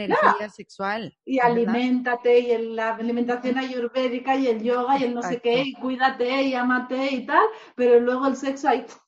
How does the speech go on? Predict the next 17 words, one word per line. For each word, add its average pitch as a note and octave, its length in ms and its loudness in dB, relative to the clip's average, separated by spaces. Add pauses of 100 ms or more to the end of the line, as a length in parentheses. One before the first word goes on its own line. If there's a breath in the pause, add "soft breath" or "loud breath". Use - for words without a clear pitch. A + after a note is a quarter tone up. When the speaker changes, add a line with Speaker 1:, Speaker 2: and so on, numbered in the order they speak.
Speaker 1:
todo D4 120 2
apretado. G#3 640 0
Speaker 2:
Cerrado, G3 460 2
Speaker 1:
Todo D3 100 -4
Speaker 2:
sí, E4+ 100 -8 (100)
Speaker 1:
apretado, D#4 680 2
Speaker 2:
señor. - 20 0
Speaker 1:
vagina C#4 400 2
apretada, C#4 540 2
vagina C4 440 2
que C4+ 120 -2
duele, C#4 500 -6
e-, - 180 -6
es - 160 -10
el D4 160 -2
primer C#4 360 2
chakra. D4+ 540 -6